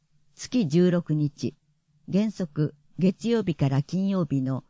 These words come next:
午前八時三十分から午後五時十五分、土曜日、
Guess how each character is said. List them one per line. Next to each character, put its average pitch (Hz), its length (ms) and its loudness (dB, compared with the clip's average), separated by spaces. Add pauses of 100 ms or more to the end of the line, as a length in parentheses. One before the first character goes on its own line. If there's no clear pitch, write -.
(240)
午 208 160 2
前 214 140 0
八 160 300 2
時 175 140 -2
三 165 240 -2
十 156 140 -2
分 131 320 -4
か 127 140 -2
ら 127 260 -2
午 156 160 0
後 170 140 -4
五 185 120 -2
時 151 180 -2
十 165 240 0
五 147 140 -2
分、 107 300 -8 (840)
土 180 140 2
曜 226 240 2
日、 135 240 -4